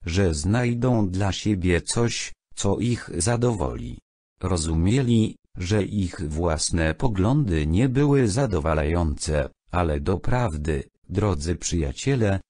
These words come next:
byłem zmuszony wyznać, że to, co im proponowano, nie było wcale lepsze od ich przekonań,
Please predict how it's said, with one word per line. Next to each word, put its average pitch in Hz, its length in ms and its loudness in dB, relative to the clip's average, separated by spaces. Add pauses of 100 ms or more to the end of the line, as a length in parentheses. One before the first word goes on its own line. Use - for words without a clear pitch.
(120)
byłem 90 480 4
zmuszony 85 640 0
wyznać, 69 760 -4 (240)
że 87 220 2
to, 73 400 0 (180)
co 156 280 0
im 117 420 2
proponowano, 90 1000 0 (240)
nie 90 180 2
było 78 320 2
wcale 117 440 0
lepsze 92 460 0
od 80 200 0
ich 90 260 -4
przekonań, 64 840 -4